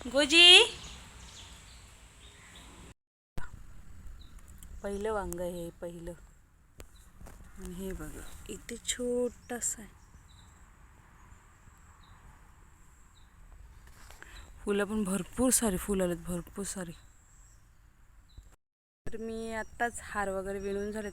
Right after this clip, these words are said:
माझे, रांगोळी वगैरे काढून झाले आणि आपल्याला संध्याकाळी करायची पूजा. तर हा व्लॉग कुठेही स्किप करू नका, पूर्ण बघा. संध्याकाळी खूप मजा येणार आहे, तर कंटिन्यू राहा माझ्यासोबत तोपर्यंत.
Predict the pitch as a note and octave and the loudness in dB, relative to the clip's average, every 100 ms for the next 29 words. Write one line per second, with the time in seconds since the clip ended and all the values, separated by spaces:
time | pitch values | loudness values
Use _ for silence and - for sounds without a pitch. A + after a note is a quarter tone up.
0 | - G3+ G3+ G#3+ G3 G3+ G3+ G3 G3+ G3 | -8 -10 -6 -4 -2 -2 -4 -4 -6 -6
1 | G3+ A3 A3 G3 F#3 - - - - - | -6 -6 -6 -6 -8 -12 -18 -18 -6 -6
2 | G3+ G3 G3 G#3+ A3 G#3+ G#3 G3+ G3+ G3 | -4 -6 -6 -8 -8 -8 -6 -6 -6 -6
3 | F#3+ - - A3 F#3 F#3+ F#3+ - - G3+ | -6 -10 -12 -14 -10 -10 -10 -16 -16 -14
4 | F#3 - G3 G3 F#3 G3 G3 G3+ - G#3+ | -12 -10 -4 -4 -4 -4 -4 -4 -12 -14
5 | - A3 G#3+ A3 - - G3+ - G3 G3 | -8 -6 -6 -4 -4 -4 -12 -10 -10 -8
6 | F#3 F3 - F#3+ F3+ G#3 G3+ F#3+ G3 F#3+ | -8 -10 -12 -10 -8 -6 -6 -4 -4 -2
7 | F#3+ F#3+ F#3 - G#3 G#3 F3+ E3 F#3 F#3 | 0 -2 -4 -10 -10 -6 -4 -2 -2 -2
8 | F#3 F#3+ - - - - - - - - | -4 -6 -10 -16 -18 -16 -16 -18 -16 -14
9 | - - G#3+ G3+ - - - - - G#3 | -12 -4 -2 -2 -8 -14 -14 -14 -6 -4
10 | G3 G#3+ G#3+ G3+ F3+ - - G3 F#3 F3 | -2 -4 -2 -4 -6 -12 -14 -8 -6 -6
11 | - D#3+ C#3+ - - - - - - F#3 | -8 -10 -14 -18 -20 -20 -20 -20 -18 -16
12 | F3 E3+ - | -12 -12 -12